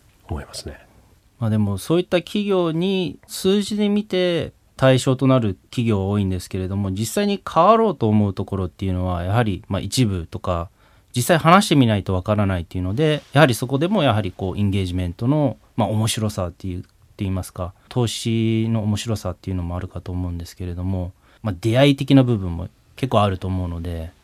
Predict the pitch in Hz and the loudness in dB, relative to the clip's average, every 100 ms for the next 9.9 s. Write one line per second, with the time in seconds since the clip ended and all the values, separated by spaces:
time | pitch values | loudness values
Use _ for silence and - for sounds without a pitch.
0 | _ - - 247 127 113 151 208 - 156 | _ -20 -16 -10 -6 -4 -4 -6 -4 -2
1 | 110 120 123 110 95 - - _ - 131 | 0 0 0 0 -2 -10 -20 _ -6 0
2 | 160 160 - 165 156 151 131 135 147 117 | 0 0 -2 0 2 0 0 2 2 2
3 | 127 127 - 139 143 131 113 85 82 98 | 4 4 4 6 6 4 2 2 0 -2
4 | 92 - 117 127 135 123 135 131 107 76 | -2 0 2 4 4 4 6 6 6 2
5 | 76 98 107 101 87 67 76 - - 104 | 2 4 6 4 0 -6 -14 -16 -4 0
6 | 107 101 95 87 80 - _ _ _ - | 2 2 -2 -4 -8 -14 _ _ _ -4
7 | 110 147 180 151 143 127 - 135 139 175 | 0 2 2 2 2 2 0 0 2 2
8 | 147 139 151 156 151 151 151 123 92 90 | 2 4 4 2 2 2 2 2 0 -2
9 | 135 139 - 95 82 80 - 82 78 | 0 0 -2 -8 -8 -10 -8 -8 -2